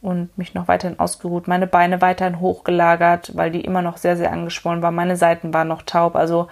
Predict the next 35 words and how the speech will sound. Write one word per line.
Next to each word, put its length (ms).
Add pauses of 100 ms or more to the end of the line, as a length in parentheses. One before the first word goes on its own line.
(360)
es 140
ist 160
für 60
den 80
Körper 300
schon 200
eine 100
Prozedur, 680
so 120
eine 140
Liposektion. 840
Es 160
ist 120
nicht 200
mal 160
eben 200
ohne. 360 (680)
Und, 640
ähm, 180
auch 160
dieses 320
Abnehmen 480
ist 240
nicht 220
mal 180
eben 220
ohne. 420
Das 220
mal 180
hier 220
noch 120
mal 300
am 160
Rande 480
erwähnt. 500